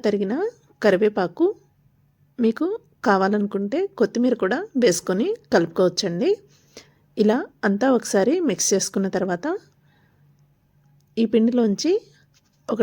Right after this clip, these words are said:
టేబుల్ స్పూన్ అంతా పిండిని వేరొక గిన్నెలోకి తీసుకొని పక్కనుంచుకోవాలి. ఇప్పుడు మిగిలిన పిండిలో కొంచెం కొంచెంగా వాటర్ వేసుకుంటూ పిండిని చపాతీ పిండి కంటే కొంచెం సాఫ్ట్గా ఉండేలాగా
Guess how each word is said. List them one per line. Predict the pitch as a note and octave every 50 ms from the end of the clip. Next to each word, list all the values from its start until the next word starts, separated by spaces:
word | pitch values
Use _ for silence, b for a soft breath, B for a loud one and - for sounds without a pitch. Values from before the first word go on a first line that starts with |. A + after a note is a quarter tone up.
| G3+ G#3+
టేబుల్ | G#3 G3 G3+ A3 G#3 -
స్పూన్ | - - G#3 F#3+ F3+ F3
అంతా | F3+ F3 A#3+ D#4 F#4+ A4 - -
పిండిని | A3+ F#3 F3+ F3+ F3+ A#3 F4 G#4+ - _ _ - B3 A3
వేరొక | G3 G3+ B3 A#3 - G#3 F3+ F3+
గిన్నెలోకి | F#3 F#3 F#3+ G3+ G3 F#3 - G3+ - F#3+
తీసుకొని | F3 E3+ - - G3 G#3+ E4+ G#4+ A4+ - - -
పక్కనుంచుకోవాలి. | G#3+ - - F3+ F3+ E3+ E3 - - A3 G#3+ G#3+ G3+ F#3+ - - _ - _ _ B B B B B B B B B B
ఇప్పుడు | A#3+ A3 - C#4 D4 E4 G4 G4 D4+
మిగిలిన | G#3+ F#3+ F#3+ G3+ A3 A#3 A#3 -
పిండిలో | G#3+ F#3+ F#3 F#3 A3+ D4+ F#4 G#4 - - A#3+
కొంచెం | A3+ A3+ A#3+ C4 B3+ B3+
కొంచెంగా | A3 G3 - F#3+ F3+ F#3 A#3+ D#4+ F4+ D#4 B3
వాటర్ | F#3 E3+ F3 A3 G3+ F#3+ F3+
వేసుకుంటూ | E3+ - - - F3+ F3 E3+ D4+ F#4 A4 - - _ _ _ _ B B B B B B -
పిండిని | B3+ A#3 A3+ A#3 A#3 A3+ C#4 F#4 A4+ - _ _ _ -
చపాతీ | A3+ G3+ - - A3 G#3+ C4 -
పిండి | A3+ G3 F#3 F#3
కంటే | - F#3 F3+ F3+ D#4+ F#4+ G#4 - -
కొంచెం | - A#3 A3+ G3+ A#3 A3+ G#3 G#3
సాఫ్ట్గా | F#3+ F3+ F#3 F3+ - G#3 G3+ G#3 G3 G3
ఉండేలాగా | F3+ F3 F3+ F3 F3 F3 F3 C#4